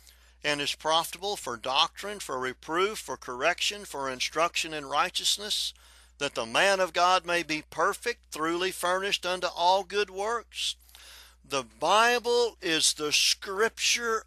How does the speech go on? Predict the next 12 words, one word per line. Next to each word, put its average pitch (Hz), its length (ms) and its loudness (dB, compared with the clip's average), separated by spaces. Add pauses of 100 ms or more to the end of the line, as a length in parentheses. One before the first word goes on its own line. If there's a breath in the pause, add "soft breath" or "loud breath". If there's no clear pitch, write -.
of 202 340 0
truth. 220 840 -6 (1080 loud breath)
And 143 180 2
in 143 140 -2
Second 170 440 2
Timothy 180 440 -4
two 190 300 -4
fifteen, 233 760 -4
we're 196 240 -2
instructed 202 640 0
to 220 140 0
study, 208 1040 2